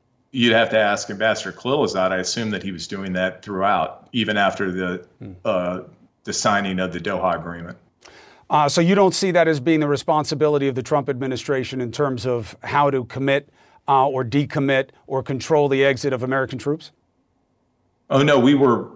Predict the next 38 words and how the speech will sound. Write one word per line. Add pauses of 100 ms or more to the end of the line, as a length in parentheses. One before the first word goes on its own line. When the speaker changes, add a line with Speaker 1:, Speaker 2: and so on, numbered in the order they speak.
(180)
Speaker 1:
absolutely
thinking
about
it,
planning,
and
I (120)
gave
you, (200)
uh,
what
our
intentions
were
earlier
about
how
we
intended
to
do
that. (300)
Speaker 2:
Last
thing, (320)
uh,
extending
the
date (180)
of
the
thirty-first.
Do
you
think
America
has
any
choice